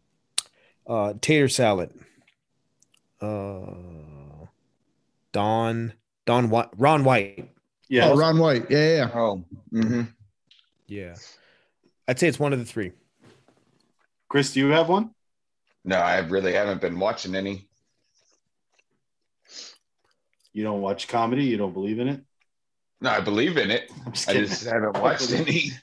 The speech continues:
Speaker 2: I'm just giving you, I'm just giving you 'cause you're underweight and you look
Speaker 4: <laughs>
Speaker 2: malnutrition. So, um,
Speaker 4: Oh my God.
Speaker 2: uh, my favorite recently is Tom Segura, the ball hog one. Was,
Speaker 1: Oh,
Speaker 2: um,
Speaker 1: yeah, I forgot about Tom Segura.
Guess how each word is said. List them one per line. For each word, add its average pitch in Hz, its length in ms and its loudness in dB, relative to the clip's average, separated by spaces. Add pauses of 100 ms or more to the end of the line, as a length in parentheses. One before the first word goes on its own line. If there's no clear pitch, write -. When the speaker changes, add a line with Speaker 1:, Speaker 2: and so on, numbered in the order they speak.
(160)
Speaker 2:
I'm 165 80 -4
just 139 100 -10
giving 135 200 4
you, 117 100 0 (340)
I'm 131 120 0
just 127 120 -6
giving 135 160 4
you 120 120 4
'cause 123 220 -2
you're 123 160 4
underweight 127 360 2
and 262 100 4
you 277 60 4
look 131 180 0
Speaker 4:
<laughs> - 0 -
Speaker 2:
malnutrition. 127 800 -2
So, 147 300 4 (400)
um, 147 360 2
Speaker 4:
Oh - 120 -2
my 123 180 -4
God. 123 500 -4 (760)
Speaker 2:
uh, 127 320 0 (280)
my 156 180 2
favorite 180 440 0
recently 143 440 -4
is 120 200 -2
Tom 131 280 -2
Segura, 107 520 -6
the 104 60 -8
ball 113 280 4
hog 98 260 -2
one. 92 240 -14 (360)
Was, 95 200 -4
Speaker 1:
Oh, 135 260 6
Speaker 2:
um, 120 60 2
Speaker 1:
yeah, 127 180 2
I - 20 2
forgot 131 320 2
about 117 260 4
Tom 123 180 -2
Segura. 110 440 -4